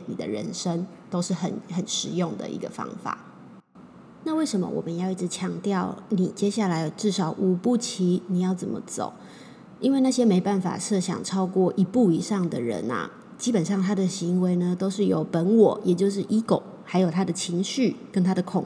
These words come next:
惧所构成的。例如说，当你底下的顶尖业务威胁你说，“你不再帮我加薪的话，我就要离职。”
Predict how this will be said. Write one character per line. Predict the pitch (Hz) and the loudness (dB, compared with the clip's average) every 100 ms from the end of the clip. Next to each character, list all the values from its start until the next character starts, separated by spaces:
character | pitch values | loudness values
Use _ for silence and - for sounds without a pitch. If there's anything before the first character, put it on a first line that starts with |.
| - | -4
惧 | - 185 - | -4 -4 -4
所 | - 202 | -8 -2
构 | 196 170 | 2 2
成 | - - - | 0 -6 -6
的。 | 123 - - - - - - - - | -10 -12 -18 -16 -16 -16 -18 -8 4
例 | 233 | 6
如 | 202 | 6
说， | 196 208 | 4 2
当 | 202 208 | 2 2
你 | 185 | 2
底 | 180 165 | 2 -2
下 | 185 196 | 0 0
的 | 170 | 0
顶 | 165 170 143 | 2 0 0
尖 | 185 185 190 | 2 2 4
业 | 190 | 4
务 | 185 175 | 4 4
威 | 185 | 2
胁 | 180 175 | 2 0
你 | 175 180 226 | 2 0 0
说 | - 196 185 190 196 | 0 2 2 2 0
，“你 | 190 | 0
不 | 180 | 2
再 | 220 233 | 2 2
帮 | 226 - 208 | 0 -2 2
我 | 214 | 2
加 | 151 202 202 | 2 0 0
薪 | - 233 | 2 2
的 | 190 | 2
话， | 180 190 | 2 2
我 | - | 0
就 | 165 | 0
要 | 190 | 0
离 | 180 180 | 2 2
职。” | 214 - 170 190 | 2 0 4 6